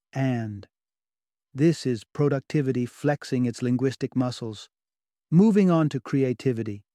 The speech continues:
It's that magic dust allowing us to conjure up words and terms for the ever-emerging tech and trends that march into our lives. Newly minted words like biomimicry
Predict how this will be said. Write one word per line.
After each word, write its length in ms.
It's 160
that 220
magic 500
dust 340
allowing 420
us 120
to 140
conjure 480
up 180
words 340
and 160
terms 440
for 120
the 200
ever-emerging 640
tech 300
and 140
trends 460
that 180
march 320
into 280
our 100
lives. 540
Newly 320
minted 400
words 440
like 260
biomimicry 840